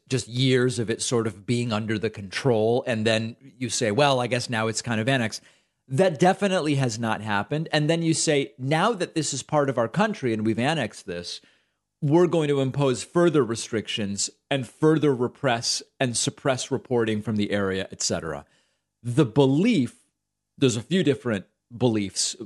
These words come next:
sort of like most likely lowest hanging fruit priorities here. One would be legal cover for the wave of repressions that are certainly,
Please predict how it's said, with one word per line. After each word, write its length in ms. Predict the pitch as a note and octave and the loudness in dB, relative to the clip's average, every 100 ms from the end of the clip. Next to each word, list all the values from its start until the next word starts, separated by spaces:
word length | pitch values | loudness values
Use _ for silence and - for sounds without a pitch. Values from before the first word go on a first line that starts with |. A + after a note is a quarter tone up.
| - | -14
sort 220 | - B2 | -4 -4
of 80 | G#2 | -2
like 160 | G#2+ A2 | -4 0
most 340 | C3+ B2+ A#2 | 2 2 0
likely 400 | A#2+ B2 A#2+ A2+ | 0 0 -2 -4
lowest 400 | G#2+ A2 A2 - | 0 0 0 -4
hanging 360 | B2 A2+ G#2+ G2 | -4 -4 -4 -6
fruit 420 | - A#2+ A2 - | -2 0 0 -2
priorities 640 | - G#2 G#2+ G#2 G2+ F#2 | -2 0 0 0 -2 -6
here. 320 | G#2 E2+ E2 - _ _ _ _ _ _ _ - | -6 -6 -8 -12 _ _ _ _ _ _ _ -8
One 400 | A#2+ C#3 E3 D#3 | 0 2 2 2
would 180 | C3 G2 | 0 0
be 360 | A#2 A2 G#2+ _ _ _ _ _ _ _ _ _ | -2 -2 -4 _ _ _ _ _ _ _ _ _
legal 460 | E3+ D#3+ A3 F3+ D#3 | 2 4 4 4 2
cover 400 | - E3+ C3+ A#2 | 2 0 2 -2
for 220 | - C#3 | 0 2
the 120 | B2 | 2
wave 300 | B2 B2+ B2 | 4 4 2
of 160 | A#2 G#2 | 0 -6
repressions 800 | G#2 C3 B2 - A#2 G#2 F#2+ - - | -4 0 0 -2 -4 -4 -4 -8 -6
that 360 | A#2+ A#2 G#2 - | 0 0 0 -2
are 120 | A2 | -2
certainly, 800 | G#2 - B2 G2+ A2+ G#2+ G2 | 0 0 0 -2 -4 -2 -2